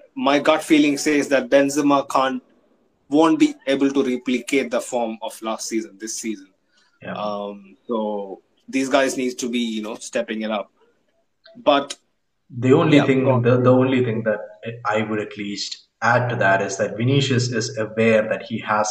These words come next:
Speaker 2: a lot of eyes on him at this point.
Speaker 1: Mm.
Speaker 2: Uh,
Speaker 1: Mm.
Speaker 2: not just from his form, but the news cycle that has been going on for the last forty-eight hours. And, uh,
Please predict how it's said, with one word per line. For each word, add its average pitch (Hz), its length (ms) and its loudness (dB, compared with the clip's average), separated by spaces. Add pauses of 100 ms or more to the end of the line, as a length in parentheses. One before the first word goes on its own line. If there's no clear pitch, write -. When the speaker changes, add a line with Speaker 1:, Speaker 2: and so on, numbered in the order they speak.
(120)
Speaker 2:
a 110 40 -4
lot 110 300 4
of - 120 -4 (140)
eyes 120 320 -2
on 127 160 0
him 135 280 -4 (100)
at 117 160 -6
this 127 220 -4
point. 139 320 -4
Speaker 1:
Mm. 120 260 -10 (240)
Speaker 2:
Uh, 107 280 0
Speaker 1:
Mm. 113 140 -2
Speaker 2:
not 127 300 4
just 127 380 2
from 113 420 0 (320)
his - 340 -4
form, 123 340 6 (580)
but 117 180 0
the 113 80 0
news 123 320 2
cycle 113 400 2
that 107 100 0
has 107 220 0
been 104 160 -8 (140)
going 104 220 -4
on 101 340 -6 (140)
for 107 100 -4
the 104 80 -2
last 98 300 -2 (280)
forty-eight 101 480 -4
hours. 120 320 2 (800)
And, 107 340 0
uh, 107 220 2